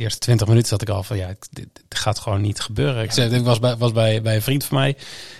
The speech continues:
Speaker 1: En, eh, we zaten samen te kijken, allebei een bedje op, op Eagles gezet, want we vonden die quotering was drieënhalf of zo.
Speaker 2: Ja,
Speaker 1: Ik dacht, dat is
Speaker 2: heel
Speaker 1: echt
Speaker 2: hoog.
Speaker 1: bizar.
Speaker 2: Ja.
Speaker 1: Hetzelfde bij,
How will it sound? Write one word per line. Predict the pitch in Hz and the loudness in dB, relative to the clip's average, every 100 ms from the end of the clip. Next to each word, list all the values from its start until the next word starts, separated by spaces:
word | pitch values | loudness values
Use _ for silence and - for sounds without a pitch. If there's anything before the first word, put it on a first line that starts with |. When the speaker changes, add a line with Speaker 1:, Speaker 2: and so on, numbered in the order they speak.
| - | -4
Speaker 1:
En, | 135 113 110 107 | 4 4 6 4
eh, | 107 | 4
we | 110 | 4
zaten | 117 104 | 2 2
samen | 113 107 | 2 2
te | - | 2
kijken, | 120 113 - | 2 2 2
allebei | 113 104 | 0 0
een | 98 | 2
bedje | 101 110 | 0 0
op, | 101 - | -4 -2
op | 113 | -2
Eagles | 143 160 139 - | 0 2 2 2
gezet, | 131 123 117 | 0 -2 0
want | 110 110 107 | -2 -2 -2
we | 107 | -2
vonden | 120 110 | -2 -2
die | 98 | -2
quotering | 95 95 107 98 | -4 -2 -2 0
was | 95 95 | -2 -2
drieënhalf | 104 107 101 92 95 107 | 0 2 2 -2 -4 -8
of | 104 | -8
zo. | |
Speaker 2:
Ja, | 101 101 | 0 0
Speaker 1:
Ik | 90 | 0
dacht, | - - | -8 -10
dat | |
is | 104 | -6
Speaker 2:
heel | - | -2
Speaker 1:
echt | 104 | 0
Speaker 2:
hoog. | 95 98 | 2 4
Speaker 1:
bizar. | 101 92 92 | 2 0 -4
Speaker 2:
Ja. | 98 98 87 | -6 -6 -6
Speaker 1:
Hetzelfde | - 143 127 | 2 4 4
bij, | 110 110 107 | 2 0 0